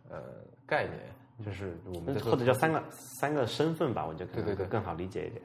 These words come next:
Speaker 1: 就是我第一个想到的概念就是我们在投资的时候经常会说的，不要把鸡蛋放在同一个篮子里。
Speaker 2: <laughs>
Speaker 1: 对吧？你
Speaker 2: 分散化是吧？
Speaker 1: 是。然后就也会觉得说，哎，是不是这个我们的身份，我们的 identity，也变成是好像是一种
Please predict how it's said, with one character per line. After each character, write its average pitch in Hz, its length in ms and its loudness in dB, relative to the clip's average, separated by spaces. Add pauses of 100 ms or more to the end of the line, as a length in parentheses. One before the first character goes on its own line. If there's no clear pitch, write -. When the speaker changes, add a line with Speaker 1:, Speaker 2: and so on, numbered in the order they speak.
Speaker 1:
就 147 100 0
是 135 240 0 (300)
我 107 260 4
第 135 140 0
一 220 80 6
个 202 80 4
想 110 140 -2
到 104 80 2
的 107 80 4
概 110 120 2
念 92 140 0
就 95 80 -2
是 98 300 -2
我 85 80 -2
们 90 120 -4
在 95 140 -2
投 95 160 -6
资 95 60 -4
的 101 80 -2
时 - 20 -2
候 101 60 -4
经 104 120 -6
常 101 80 -4
会 101 140 -6
说 95 220 -4
的， 90 80 -2 (100)
不 113 80 2
要 110 80 6
把 101 80 0
鸡 98 140 -2
蛋 107 100 2
放 107 80 -4
在 101 80 -2
同 95 160 -6
一 98 60 -2
个 104 80 0
篮 90 180 -4
子 104 80 -6
里。 - 100 -8 (220)
Speaker 2:
<laughs> - 260 -16
Speaker 1:
对 110 600 0
吧？ 117 100 -2
你 110 60 -2
Speaker 2:
分 127 120 10
散 135 160 6
化 120 220 6
是 98 80 2
吧？ 98 140 0 (320)
Speaker 1:
是。 101 200 -4 (800)
然 131 120 0
后 143 80 2
就 151 100 4
也 113 120 6
会 127 140 0
觉 123 120 0
得 117 100 0
说， 120 160 -2
哎， 104 220 -2
是 110 160 -8
不 117 60 -8
是 104 260 -2
这 98 160 -4
个 92 280 -2
我 90 100 -4
们 87 120 -4
的 95 200 -2 (140)
身 135 260 0
份， 127 240 -2
我 - 100 -6
们 90 120 -4
的 95 100 -2
identity， 113 640 -4 (1000)
也 98 140 0
变 120 200 0
成 92 200 -6
是 98 120 -6
好 90 140 -8
像 90 120 -6
是 98 160 -6
一 95 40 -2
种 - 140 -8